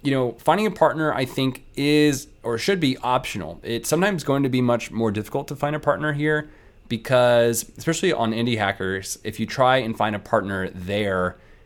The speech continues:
probably most of the people on the site, I could be wrong, but are gonna be a little bit more experienced than you. And you might find that frustrating. But if you wanna do this with some other bootcamp grads, that will help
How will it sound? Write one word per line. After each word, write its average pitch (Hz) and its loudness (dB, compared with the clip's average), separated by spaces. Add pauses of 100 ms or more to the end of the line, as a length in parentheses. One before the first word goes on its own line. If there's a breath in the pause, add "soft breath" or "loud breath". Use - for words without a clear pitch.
(180 soft breath)
probably 147 6
most 123 2
of 120 -4
the 120 -8
people 117 0
on 110 -2
the 101 -4
site, 110 -2
I 101 -12
could 127 -2
be 113 -2
wrong, 92 -4
but 107 -2
are 107 0
gonna 113 0
be 110 2
a - 0
little 107 2
bit - -8
more 110 0
experienced 98 -6
than 139 -2
you. 156 0 (520 loud breath)
And 127 0
you 139 6
might 156 6
find 135 2
that 113 0
frustrating. 95 -2
But 135 2
if 131 -4
you 151 4
wanna 208 2 (160)
do 151 6
this 165 4
with 127 -2
some 123 -4
other 127 -2
bootcamp 117 -4
grads, 120 -2
that 123 -2
will 143 4
help 131 -2